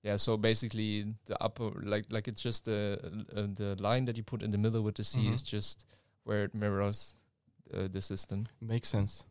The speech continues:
Speaker 1: Yeah, and that's like
Speaker 2: Makes
Speaker 1: the,
Speaker 2: sense, yeah.
Speaker 1: if you know that, then you already, yeah. But if you show me, like, a,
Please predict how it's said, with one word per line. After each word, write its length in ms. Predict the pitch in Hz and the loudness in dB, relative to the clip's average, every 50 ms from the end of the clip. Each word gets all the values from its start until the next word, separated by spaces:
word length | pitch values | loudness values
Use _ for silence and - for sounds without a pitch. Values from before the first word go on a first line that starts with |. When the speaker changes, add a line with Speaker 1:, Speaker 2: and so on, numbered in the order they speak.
| - | -6
Speaker 1:
Yeah, 120 | - 98 98 | -2 0 2
and 120 | 98 98 | 2 4
that's 180 | 107 107 - - | 2 2 2 2
like 140 | 107 107 107 | 0 0 0
Speaker 2:
Makes 180 | 110 - - | 0 -2 -2
Speaker 1:
the, 60 | - | -2
Speaker 2:
sense, 160 | 107 104 104 104 | -4 -6 -4 -2
yeah. 60 | 110 | -2
Speaker 1:
if 120 | 107 107 - | -2 0 2
you 80 | 120 | 4
know 240 | 117 117 117 123 123 | 6 6 8 6 8
that, 240 | 113 117 120 117 110 | 8 6 6 6 4
then 160 | 117 110 107 | 4 2 4
you 140 | 107 107 104 | 4 2 2
already, 560 | - - 104 104 101 98 95 98 95 95 95 - - - - _ _ _ _ _ _ _ _ _ _ _ _ _ _ _ _ _ _ - | 2 0 0 0 0 0 0 -2 -2 -4 -4 -6 -8 -10 -12 _ _ _ _ _ _ _ _ _ _ _ _ _ _ _ _ _ _ -8
yeah. 160 | 92 85 92 107 - _ - _ _ | -6 -6 -6 -6 -10 _ -20 _ _
But 140 | - 113 113 | 0 2 2
if 120 | 135 127 131 | 4 4 4
you 80 | 147 139 | 4 4
show 240 | - - 151 147 | 6 6 4 6
me, 120 | 147 147 143 | 4 4 2
like, 260 | 135 127 127 120 - | 2 2 2 2 4
a, 360 | 131 120 117 113 107 107 117 | 4 4 4 4 4 2 -2